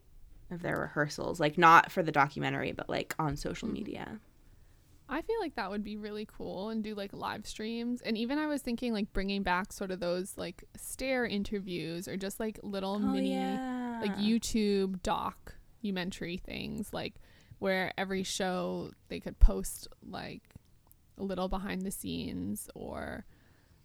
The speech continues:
Speaker 2: I don't know, clips of the rehearsals. So we're getting, like, content all along and, like, bringing the fans more into it, because I think, um,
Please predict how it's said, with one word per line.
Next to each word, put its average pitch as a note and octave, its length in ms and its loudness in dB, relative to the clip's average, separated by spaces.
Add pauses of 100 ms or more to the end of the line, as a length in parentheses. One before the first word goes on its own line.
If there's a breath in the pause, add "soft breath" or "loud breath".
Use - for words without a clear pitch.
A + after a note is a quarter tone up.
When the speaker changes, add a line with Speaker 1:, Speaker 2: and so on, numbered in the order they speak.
(140)
Speaker 2:
I A3+ 60 -4
don't A3 140 -2
know, - 200 -6
clips - 380 -10
of F3+ 100 -4
the F#3 80 -6
rehearsals. A3+ 800 -4
So - 160 -4
we're G#3 100 0
getting, G3 320 -2
like, F#3+ 140 -6
content G#3+ 600 -4
all - 200 -2
along - 600 -6
and, G#3 140 -4
like, G#3 300 -8
bringing G3 320 -2
the G3 80 -8
fans - 500 -8
more - 240 -4
into - 360 -6
it, - 220 -4
because G#3 220 -4
I G#3 120 -2
think, G#3 280 -4 (880 soft breath)
um, F#3+ 600 -6